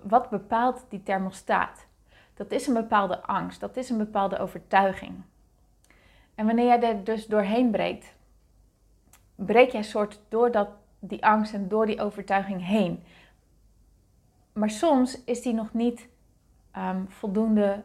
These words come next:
losgelaten, zou ik maar zeggen. En dat was in mijn geval zo. Hij was gewoon nog niet voldoende losgelaten. Dus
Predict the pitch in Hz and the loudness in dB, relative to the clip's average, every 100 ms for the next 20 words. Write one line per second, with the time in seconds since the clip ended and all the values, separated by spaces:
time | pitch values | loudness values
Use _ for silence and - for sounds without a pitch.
0 | - - 277 277 - 180 170 - - 190 | -10 2 4 4 -4 -4 -4 -8 -16 -16
1 | - 190 - - - 202 233 262 233 233 | -16 -16 -16 -16 -14 0 2 4 0 0
2 | 185 170 175 - - 190 - - - - | -4 -6 -8 -14 -12 -12 -12 -20 -20 -20
3 | - 214 247 269 - 220 214 220 220 - | -2 4 6 4 0 -2 -2 -2 -6 -8
4 | 196 196 180 190 190 - 175 170 - _ | -10 -8 -6 -8 -8 -12 -14 -14 -20 _
5 | _ - - - _ - 226 - - | _ -20 -20 -20 _ -6 -6 -6 -16